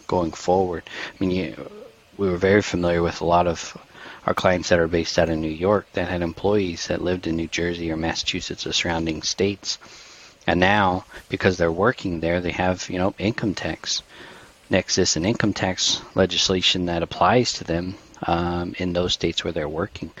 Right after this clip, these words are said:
And people often don't realize that because you have employees working in other states, then that's established a physical nexus for you. It's established physical nexus, which requires you now to collect tax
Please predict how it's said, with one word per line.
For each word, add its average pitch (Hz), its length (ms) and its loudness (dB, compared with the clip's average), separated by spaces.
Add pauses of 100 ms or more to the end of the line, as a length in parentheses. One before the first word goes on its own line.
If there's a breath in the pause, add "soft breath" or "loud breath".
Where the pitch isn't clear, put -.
(560 loud breath)
And 101 340 4 (120)
people 117 260 6
often 104 500 6 (360)
don't 101 220 4
realize 87 840 2
that - 240 2 (580 loud breath)
because 107 320 2
you 110 80 4
have 107 140 4
employees 107 440 2
working 101 380 2
in 90 120 2
other 92 180 2
states, - 580 -2
then 90 140 -2
that's 95 260 0
established 95 640 0
a 85 40 -2
physical 98 760 0 (140)
nexus - 760 0 (180)
for 123 320 6
you. 90 360 -4 (260)
It's - 200 -8
established - 440 2
physical 95 320 -2
nexus, - 420 -4
which - 120 -10
requires 95 400 2
you 98 60 0
now 92 220 0
to - 160 -8
collect - 340 -2
tax - 400 -4